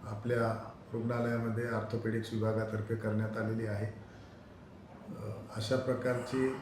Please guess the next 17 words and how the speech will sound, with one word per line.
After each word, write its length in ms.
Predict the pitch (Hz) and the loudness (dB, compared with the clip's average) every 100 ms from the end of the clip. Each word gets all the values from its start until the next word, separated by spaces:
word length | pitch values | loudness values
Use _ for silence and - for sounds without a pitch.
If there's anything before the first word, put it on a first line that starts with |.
| - - - | -8 -4 2
सर्जरी 520 | 117 120 120 117 107 - - - - 127 | 4 4 4 4 2 -4 -14 -16 -2 2
ही 100 | 127 | 4
मध्य 320 | 127 104 123 | 4 4 4
महाराष्ट्रामध्ये, 960 | 123 107 113 107 127 117 110 120 - - - - - - - - | 4 4 2 2 2 4 4 4 2 0 -10 -16 -18 -18 -14 -6
अ, 40 | 139 123 | -2 -2
खाजगी 360 | - 113 110 135 | 2 2 4 6
रुग्णालय 520 | 131 127 127 123 123 | 6 4 4 4 2
असो 280 | 113 107 131 127 | 2 0 -2 -2
की 80 | 113 | 0
शासकीय 400 | 117 110 - 123 | 2 0 0 0
रुग्णालय 500 | 120 117 117 117 113 | 0 -2 0 0 2
असो 400 | 110 107 131 - - - | 2 0 -2 -4 -10 -6
त्यामध्ये 460 | 113 117 117 120 120 | -2 -2 0 0 2
पहिल्यांदाच 600 | 120 107 110 117 127 127 | 2 4 4 4 2 2
करण्यात 380 | 117 117 113 113 | 0 2 2 2
आलेली 300 | 113 110 110 | 2 2 2
आहे. 240 | 107 | 2